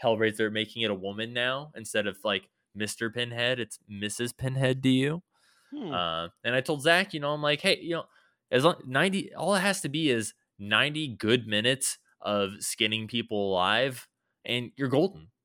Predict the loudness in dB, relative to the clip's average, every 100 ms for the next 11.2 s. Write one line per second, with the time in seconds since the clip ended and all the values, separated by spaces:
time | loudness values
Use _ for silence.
0 | -4 -2 -2 0 2 4 4 2 0 0
1 | 0 0 -2 -8 _ _ _ _ _ _
2 | _ _ _ -14 -10 -6 -4 -4 -6 _
3 | _ _ -18 2 4 8 6 6 _ _
4 | 6 10 12 12 8 6 6 8 8 6
5 | 2 -4 -2 -2 0 0 -2 -2 -4 -4
6 | 0 2 2 0 -6 -6 -2 0 0 -2
7 | -2 2 2 2 0 -4 -6 -10 -8 -2
8 | 0 0 -2 -4 -4 _ _ _ _ -20
9 | -8 -4 -2 -2 -2 -4 -10 -8 -6 0
10 | 2 2 2 2 0 -2 -4 -6 -10 -4
11 | -4 -4